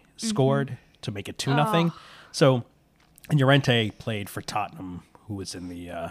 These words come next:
Speaker 2: who we beat in the final. So again, like, he was jumping around as if he, like, you know, "Oh, look at us, we're the, we're the champions
Speaker 1: Mm,
Speaker 2: killers."
Speaker 1: God.
Speaker 2: And again, it's the first, you know, I, I, I wasn't positive that we'd even get a win in this one or a tie. So,
Speaker 1: Yeah, you told me at the
Speaker 2: so
Speaker 1: beginning.
Speaker 2: getting a loss, I wasn't that surprised.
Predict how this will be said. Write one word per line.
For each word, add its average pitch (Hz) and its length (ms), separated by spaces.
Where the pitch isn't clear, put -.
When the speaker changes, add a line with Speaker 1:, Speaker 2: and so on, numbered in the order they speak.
Speaker 2:
who 127 100
we 110 140
beat 104 280
in 113 40
the 107 60
final. 135 500
So - 140
again, 110 200
like, 98 140
he 165 100
was 127 140
jumping 107 400
around 101 300
as 95 100
if 98 140
he, 110 100
like, 98 300
you 113 40
know, 98 160
"Oh, 139 220
look 139 140
at 139 80
us, 123 160
we're 143 100
the, 117 160
we're 110 120
the 127 160
champions 117 580
Speaker 1:
Mm, - 40
Speaker 2:
killers." 95 380
Speaker 1:
God. 190 360
Speaker 2:
And 202 140
again, 123 280
it's - 100
the - 100
first, - 280
you 135 80
know, 98 160
I, 147 320
I, 127 320
I 135 120
wasn't 139 320
positive 113 320
that 98 100
we'd 101 120
even 95 200
get 92 100
a 90 60
win 113 440
in 117 120
this 117 200
one 120 120
or 98 100
a 92 60
tie. 120 300
So, 131 160
Speaker 1:
Yeah, 220 80
you 202 180
told 196 260
me 185 160
at - 80
the 208 60
Speaker 2:
so 127 140
Speaker 1:
beginning. 95 100
Speaker 2:
getting 151 180
a 131 60
loss, 120 260
I 98 60
wasn't 107 380
that 110 200
surprised. 135 440